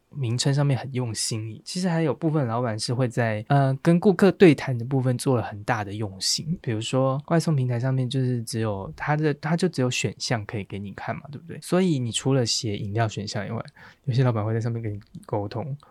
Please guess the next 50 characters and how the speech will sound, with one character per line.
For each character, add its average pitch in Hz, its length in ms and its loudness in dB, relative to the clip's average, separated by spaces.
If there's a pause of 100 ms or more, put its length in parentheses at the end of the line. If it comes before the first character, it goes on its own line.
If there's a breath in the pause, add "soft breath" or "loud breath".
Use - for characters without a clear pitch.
我 120 100 -4
看 165 160 0
到 165 80 2
的 143 80 2
其 127 160 -6
中 131 140 -4
一 135 60 -4
间 131 200 -6
店 131 220 -2
呢， 104 280 -4
它 110 140 -10
就 110 100 -6
是， 110 320 -6
就 139 120 -4
是 127 100 -2
有 117 80 0
写 - 220 -6
到 117 180 -6
说， 113 420 -4 (460 soft breath)
它 156 140 -2
的 156 100 2
大 151 180 2
象 139 200 0
写 135 120 -8
说 123 380 -4 (600 soft breath)
，“知 233 160 2
道 247 160 8
你 131 160 4
都 160 120 6
没 156 120 6
有 113 160 4
在 127 160 2
看 135 200 2
重 120 280 0
点， - 160 -6 (120)
挂 143 220 10
号， 143 300 6
不 214 100 4
仔 135 160 0
细 139 160 2
看 139 180 4
的 113 60 2
话 123 140 2
就 127 80 0
会 123 100 2
多 127 160 4
收 127 220 4
你 117 140 2
一 123 180 -2
元。” 127 280 -4